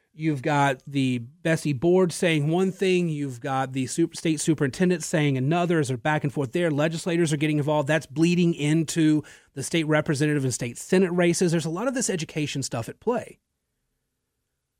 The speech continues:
which is why I go back to something I was saying a couple weeks ago, and I, I've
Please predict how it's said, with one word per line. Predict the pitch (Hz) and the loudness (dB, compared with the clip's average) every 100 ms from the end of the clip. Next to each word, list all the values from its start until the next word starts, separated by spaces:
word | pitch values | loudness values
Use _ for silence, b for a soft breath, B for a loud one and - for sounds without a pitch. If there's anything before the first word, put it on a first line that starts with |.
| _ _ _ _ _ _ _ _ _ _ _ _ _ _ _ _ _ _ _ _ _ _ _ | _ _ _ _ _ _ _ _ _ _ _ _ _ _ _ _ _ _ _ _ _ _ _
which | 170 175 | -4 -4
is | 135 | -4
why | 185 208 | -2 -2
I | 196 | -2
go | 180 | -2
back | 190 170 | -2 -4
to | - | -6
something | - 160 - 143 | -6 -4 -4 -10
I | 147 | -10
was | 156 | -10
saying | - 156 165 147 | -6 -4 0 -2
a | |
couple | - 147 139 131 | -2 -6 -4 0
weeks | 151 - 143 | 0 0 -4
ago, | 131 | -4
and | 127 | -4
I, | 123 | -4
I've | 135 | -4